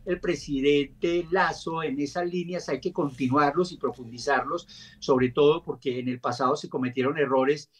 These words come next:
eh, desvinculándose, eh, de acciones, eh, co-, de cooperación, particularmente con los Estados Unidos.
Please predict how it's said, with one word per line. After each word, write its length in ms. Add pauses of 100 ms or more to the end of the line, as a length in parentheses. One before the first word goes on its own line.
(200)
eh, 240
desvinculándose, 1300 (300)
eh, 320
de 120
acciones, 760
eh, 320
co-, 180
de 160
cooperación, 640
particularmente 640
con 100
los 140
Estados 340
Unidos. 460